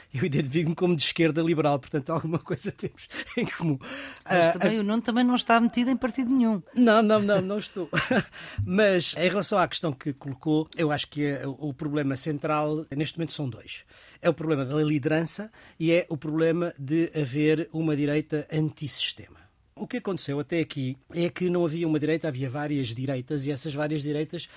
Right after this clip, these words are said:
Speaker 1: tinham sensibilidades e têm sensibilidades ideológicas diferentes.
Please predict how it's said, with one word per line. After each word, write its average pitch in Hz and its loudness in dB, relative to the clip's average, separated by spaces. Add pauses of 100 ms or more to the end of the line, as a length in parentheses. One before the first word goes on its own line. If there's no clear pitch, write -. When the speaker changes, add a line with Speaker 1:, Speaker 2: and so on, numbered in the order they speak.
(160)
Speaker 1:
tinham 170 -2
sensibilidades 151 -6
e 107 -12
têm 247 -10
sensibilidades 139 -6
ideológicas - -12
diferentes. - -20